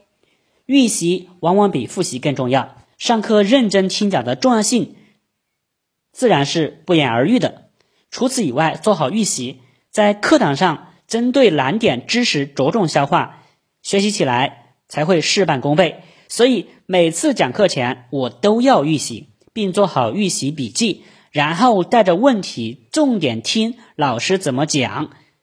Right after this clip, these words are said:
有不会的课后一定要问个明白。预习是我们在学习过程中一个必不可少的环节，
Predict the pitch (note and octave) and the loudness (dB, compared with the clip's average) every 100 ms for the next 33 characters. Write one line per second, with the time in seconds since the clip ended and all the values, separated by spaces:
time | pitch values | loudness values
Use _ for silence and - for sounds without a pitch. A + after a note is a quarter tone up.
0 | - E3 D#3+ G#3 B3+ C#4 F#3 - C4 G#3+ | -6 -2 0 0 2 4 4 4 2 4
1 | B3 F#3+ - _ C3 E3 A3+ F#3 F3+ D3+ | 2 0 -4 _ -8 0 2 4 2 0
2 | A#2+ A2 C#3+ C3+ - - _ _ _ _ | -2 -2 -2 -2 -4 -18 _ _ _ _
3 | _ _ _ _ _ _ _ _ _ _ | _ _ _ _ _ _ _ _ _ _
4 | B3 C#4+ - E3+ F3+ - - - C#4 F#3 | -2 0 0 -2 -4 -6 -10 -2 2 4
5 | C#3 E3 F#3 G#3+ F#3+ F#3 - F3 A#3 G3 | 2 -2 0 0 0 -2 -2 -2 0 -2
6 | G#3 B3+ A#3+ E3+ F3+ A3+ A#3 - _ _ | -2 -2 -2 -2 -2 -2 -2 -8 _ _
7 | - F#3+ B3 A3+ G#3+ D4 A#3 G#3+ - E3 | -12 0 2 2 2 0 2 -2 -2 -2
8 | C#3+ A#2+ - B2+ C#3 A#2+ A2+ | -2 -4 -4 -4 -2 -4 -6